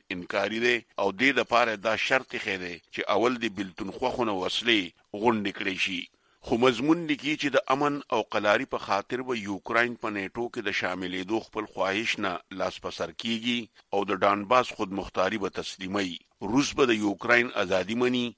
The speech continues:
او د یوکراین به د خپلې متبرې لاندې په څه قسمه اتحاد کې د شاملولو کوشش نه کوي. که روس دې ته سلا کیږي، نو دا به یوه لویه خبره وي، ځکه چې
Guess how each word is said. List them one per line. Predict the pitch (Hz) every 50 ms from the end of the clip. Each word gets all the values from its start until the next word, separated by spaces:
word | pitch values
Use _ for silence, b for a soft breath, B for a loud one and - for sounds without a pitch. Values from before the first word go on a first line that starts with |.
| _ _ -
او | 98 98
د | 95 98 95 95
یوکراین | 95 92 - - - 113 120 127 131 131 123 107
به | 98 90 87 85 - _ - 98
د | 98 92 -
خپلې | - - 139 139 143 123
متبرې | 113 110 - 98 92 95 101 107 110 110 104 110
لاندې | 120 123 127 131 127 127
په | - 107
څه | - - - - -
قسمه | 120 - - 120 110 98
اتحاد | - 98 - 92 87 90 104 107 110 -
کې | - 110 98
د | 92 90 -
شاملولو | 95 87 87 87 87 85 92 107 113 117 113 107 - -
کوشش | 87 85 - - 110 107 - - - - _ _ _ -
نه | 117 123
کوي. | - - 98 85 - - _ _ _ -
که | 120 120
روس | 135 143 135 -
دې | 101 110 139 143 - -
ته | 147 139 139 - - -
سلا | - 113 104 101 101
کیږي، | 95 - 120 123 131 123 123 117
نو | 107 101
دا | 92 107 107
به | 101 101 95
یوه | 90 90 92 92
لویه | 92 101 104 101
خبره | 90 - - 90 92 107 113 117
وي، | 123 123 120 120 110 - - 107
ځکه | 117 120 - 143
چې | - -